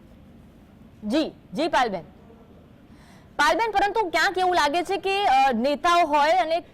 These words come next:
હવે એવું કહેવાય કે સરકાર હોય, ક્યાંક મોટી દુર્ઘટના સર્જાય એની રાહ જોઈ રહી છે, કારણ કે અવારનવાર ઘટનાઓ છાસવારે ગુજરાતમાં આવી ઘટનાઓ બનતી હોય છે.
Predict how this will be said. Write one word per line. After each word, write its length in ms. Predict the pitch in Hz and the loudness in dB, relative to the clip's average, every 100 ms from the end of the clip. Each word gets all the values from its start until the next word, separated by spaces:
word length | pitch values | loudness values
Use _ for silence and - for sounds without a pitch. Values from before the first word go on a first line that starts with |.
| - - | -20 -4
હવે 160 | 262 | 0
એવું 160 | 320 330 | 0 0
કહેવાય 220 | 349 339 | 0 -2
કે 120 | 349 | -2
સરકાર 440 | 370 285 247 330 339 | -2 -4 -2 -2 -2
હોય, 160 | 294 | -4
ક્યાંક 200 | 262 349 | -4 -4
મોટી 280 | 254 269 359 | -2 -4 -4
દુર્ઘટના 560 | 262 262 233 320 339 359 | -4 -4 -2 -4 -2 -4
સર્જાય 360 | 349 285 330 | -2 -2 -2
એની 140 | 339 349 | -4 -2
રાહ 200 | 294 339 | 0 0
જોઈ 220 | 330 311 | -2 -4
રહી 180 | 240 196 | -4 -6
છે, 140 | 190 | -10
કારણ 400 | - - 269 302 | -20 -8 -4 -4
કે 100 | 320 | -2
અવારનવાર 460 | 262 285 339 339 339 | -2 0 -2 -2 -2
ઘટનાઓ 340 | 294 277 320 | -2 -2 -4
છાસવારે 580 | 294 - 269 320 330 359 | -4 -4 -4 -2 -6 -4
ગુજરાતમાં 420 | 294 262 311 311 | -6 -4 -4 -4
આવી 100 | 311 | -6
ઘટનાઓ 320 | 285 277 294 | -6 -6 -6
બનતી 260 | 262 262 269 | -6 -8 -6
હોય 140 | 220 | -8
છે. 140 | 180 | -8